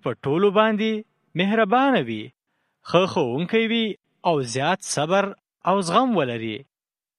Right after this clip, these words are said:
په نرمۍ سره دې خپل مخالفین اصلاح کړي. کېدای شي چې خدای هغوی ته موقع ورکړي چې توبه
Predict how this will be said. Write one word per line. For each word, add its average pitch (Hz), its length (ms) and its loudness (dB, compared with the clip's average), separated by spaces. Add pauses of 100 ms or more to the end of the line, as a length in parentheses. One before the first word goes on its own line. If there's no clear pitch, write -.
(300)
په 226 60 6
نرمۍ 135 500 -2
سره 226 200 4
دې 233 200 -2 (260)
خپل 214 280 0
مخالفین 160 680 -2 (160)
اصلاح 240 360 0
کړي. 120 340 -4 (680)
کېدای 156 460 2
شي 233 220 0 (300)
چې - 180 -4
خدای 143 260 -2
هغوی 165 340 0
ته 220 120 -2
موقع 226 380 0
ورکړي 123 460 0 (640)
چې 240 160 -2
توبه 110 280 -2